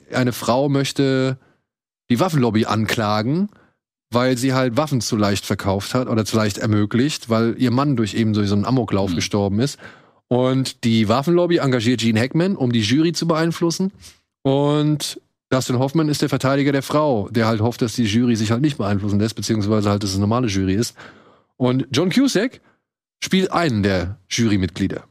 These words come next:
Speaker 1: Falls ihr ihn noch nicht gesehen habt, ich
Speaker 2: Ich
Speaker 1: mag den
Speaker 2: geil.
Speaker 1: Film,
Speaker 2: Ich mag ihn
Speaker 1: ich
Speaker 2: auch.
Speaker 1: mag den Film wirklich
Speaker 2: Ja.
Speaker 1: sehr. Ebenfalls auf Disney Plus,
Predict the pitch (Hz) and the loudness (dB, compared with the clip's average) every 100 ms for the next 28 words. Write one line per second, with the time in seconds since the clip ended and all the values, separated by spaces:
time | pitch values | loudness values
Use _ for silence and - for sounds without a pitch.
0 | _ _ _ _ _ _ _ - 123 143 | _ _ _ _ _ _ _ -2 0 2
1 | 143 135 123 147 165 180 123 107 127 135 | 0 0 0 2 0 -2 -4 -2 -2 0
2 | 127 117 135 123 107 107 113 104 104 127 | 0 2 0 0 -4 -4 -4 -2 0 0
3 | 131 117 135 120 117 113 - 92 85 _ | 0 -2 0 0 -2 -2 -2 -2 -4 _
4 | - - - - - 170 208 208 196 175 | -14 -12 -12 -10 0 0 2 0 0 2
5 | 185 180 175 180 180 | 2 2 2 0 0